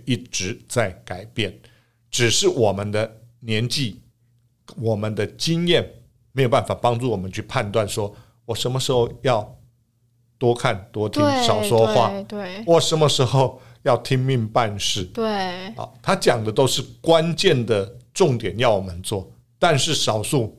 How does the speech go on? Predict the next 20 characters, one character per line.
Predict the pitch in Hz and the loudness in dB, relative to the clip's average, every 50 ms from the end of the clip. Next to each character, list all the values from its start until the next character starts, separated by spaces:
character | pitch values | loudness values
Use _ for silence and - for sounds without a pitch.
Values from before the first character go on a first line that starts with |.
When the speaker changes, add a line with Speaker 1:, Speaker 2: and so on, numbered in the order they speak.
| _ _ | _ _
Speaker 1:
非 | - 156 151 156 | 0 2 2 2
关 | 151 151 151 147 151 | 4 4 4 4 4
键 | 143 165 160 135 | 2 2 2 2
的 | 110 104 | 2 2
重 | 151 135 117 104 | 0 0 0 -2
点 | 101 87 82 - - _ _ _ | -4 -6 -8 -10 -16 _ _ _
他 | - - 135 | -4 -2 -2
却 | 123 151 135 | 0 0 0
没 | 104 104 110 | 0 0 -2
讲 | 104 - 107 101 98 | -2 -4 -4 -6 -6
出 | - - 107 | -8 -6 -6
来， | 98 92 95 - _ _ _ _ _ _ _ _ _ _ - | -6 -8 -12 -16 _ _ _ _ _ _ _ _ _ _ -2
也 | 135 117 110 | 0 0 2
就 | 107 - 143 | 2 2 0
是 | - 143 131 | 2 2 -2
所 | - - 107 98 | -2 0 0 2
谓 | 107 113 107 | 2 2 2
的 | 110 95 - - - - | 0 -4 -8 -8 -6 -4
business | 135 117 - 131 - - 117 113 | -4 -2 -2 -2 -4 -2 -2 0
know-how。 | 110 110 113 110 - 117 101 - | 0 2 0 2 0 0 -2 -2